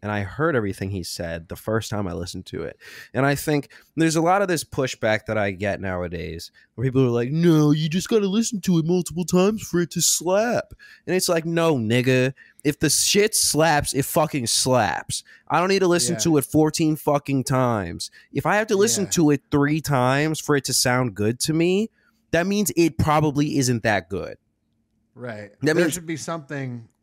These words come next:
Speaker 2: at the basic level that at least grabs you in, and then
Speaker 1: I'm
Speaker 2: something later on that maybe, eh, gets you
Speaker 1: I'm
Speaker 2: later,
Speaker 1: fucking
Speaker 2: you know?
Speaker 1: saying, dude.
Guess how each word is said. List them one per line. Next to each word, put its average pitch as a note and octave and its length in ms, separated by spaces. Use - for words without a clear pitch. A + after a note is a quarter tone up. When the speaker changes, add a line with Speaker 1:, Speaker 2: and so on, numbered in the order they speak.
Speaker 2:
at C#3 140
the C3+ 80
basic C3 560
level A2 380
that A2 240
at G#2+ 160
least A2+ 260
grabs G#2+ 380
you G#2 160
in, G2 200
and F#2+ 140
then G2 140
Speaker 1:
I'm A#2 340
Speaker 2:
something G2 220
later G2+ 280
on G2 280
that F#2 160
maybe, F#2 340
eh, F#2 340
gets F2+ 280
you - 80
Speaker 1:
I'm B2+ 140
Speaker 2:
later, A2 100
Speaker 1:
fucking C3+ 260
Speaker 2:
you A#2+ 60
know? A2 40
Speaker 1:
saying, G#2+ 300
dude. F#2 300